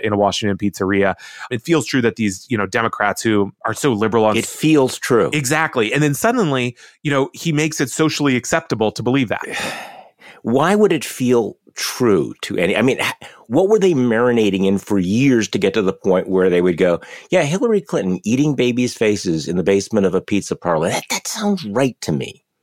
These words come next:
Speaker 2: Okay, you
Speaker 1: <laughs>
Speaker 2: gotta
Speaker 1: Yeah,
Speaker 2: help
Speaker 1: I mean,
Speaker 2: me with this.
Speaker 1: where's the leap? Where's the
Speaker 2: <laughs> It's
Speaker 1: leap,
Speaker 2: like
Speaker 1: right? I, I think in that case, I think, like, Pizzagate, for example, which is sort of a, a precursor to QAnon, you know, you think about all this talk about these, these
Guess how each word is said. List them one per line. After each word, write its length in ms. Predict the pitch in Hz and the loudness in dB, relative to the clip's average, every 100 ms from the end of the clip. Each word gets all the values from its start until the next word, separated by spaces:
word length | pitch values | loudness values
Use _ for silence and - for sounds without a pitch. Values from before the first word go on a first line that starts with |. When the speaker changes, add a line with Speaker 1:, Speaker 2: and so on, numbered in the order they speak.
| _ | _
Speaker 2:
Okay, 120 | - 165 | 0 2
you 60 | |
Speaker 1:
<laughs> 20 | 170 | 4
Speaker 2:
gotta 460 | 226 - 311 - | 4 4 2 4
Speaker 1:
Yeah, 160 | 277 190 | 4 4
Speaker 2:
help 160 | 170 233 | 2 2
Speaker 1:
I 20 | |
mean, 100 | 262 | 2
Speaker 2:
me 60 | 185 | 2
with 60 | |
this. 120 | 160 | 2
Speaker 1:
where's 220 | 185 214 208 | 4 4 4
the 140 | 214 | 2
leap? 320 | 175 143 - | 2 2 0
Where's 220 | 160 165 | 0 0
the 100 | - | 0
Speaker 2:
<laughs> 20 | 147 | 0
It's 60 | |
Speaker 1:
leap, 140 | 123 95 | 0 0
Speaker 2:
like 100 | 98 | 2
Speaker 1:
right? 280 | 113 135 - - - | 2 0 -6 -20 -10
I, 100 | 131 147 | -6 -2
I 80 | 170 | -2
think 220 | 220 208 | -2 -2
in 80 | 175 | 0
that 220 | 156 156 | -2 -2
case, 280 | 165 143 143 | 0 0 0
I 80 | |
think, 240 | 139 131 - | -2 -4 -4
like, 200 | 127 - | -4 -2
Pizzagate, 400 | 143 - 123 113 | -6 -4 -2 0
for 80 | 120 | 0
example, 320 | 110 104 110 | -2 -2 -2
which 140 | 107 | -2
is 80 | 107 | -2
sort 100 | 127 | -2
of 80 | 104 | 0
a, 160 | 101 101 | 0 0
a 160 | 120 | -2
precursor 560 | - - 156 127 107 110 | -2 -2 -2 -2 -2 -2
to 80 | 95 | -4
QAnon, 480 | - 104 98 95 - - - - - - | -2 -2 0 -2 -4 -12 -18 -18 -20 -20
you 260 | 208 147 | -14 -4
know, 60 | 165 | -2
you 160 | 139 135 | -2 -2
think 200 | 165 135 | -4 -2
about 300 | 139 131 127 | 0 0 -2
all 140 | 127 | -2
this 120 | 123 | -2
talk 280 | - 131 - | 0 -2 0
about 180 | 113 104 | -2 -2
these, 300 | 110 104 87 | -2 -4 -4
these 180 | 120 | -10